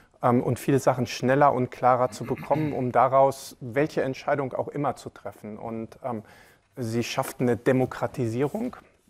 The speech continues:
ähm, von vielen, ähm, Informationen und auch von vielen Sachen, die man tun kann. Und von der Seite ist es nat-, das ist natürlich unglaublich viel mit Technik zu tun, aber, ähm, wenn man davon weggeht, sozusagen, verändert sich viel der,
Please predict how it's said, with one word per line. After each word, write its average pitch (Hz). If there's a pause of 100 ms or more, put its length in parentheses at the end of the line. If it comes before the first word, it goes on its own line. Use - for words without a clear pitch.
(100)
ähm, 120
von 117
vielen, 131
ähm, 117
Informationen 135
und 127
auch 123
von 117
vielen 143
Sachen, 131
die 131
man 120
tun 120
kann. 110 (520)
Und 120
von 117
der 123
Seite 131
ist 110
es 131
nat-, 120
das -
ist -
natürlich 135
unglaublich 170
viel 147
mit 123
Technik 151
zu 160
tun, 202
aber, 127
ähm, 120
wenn 127
man 127
davon 127
weggeht, 113
sozusagen, -
verändert 123
sich 117
viel 135
der, 120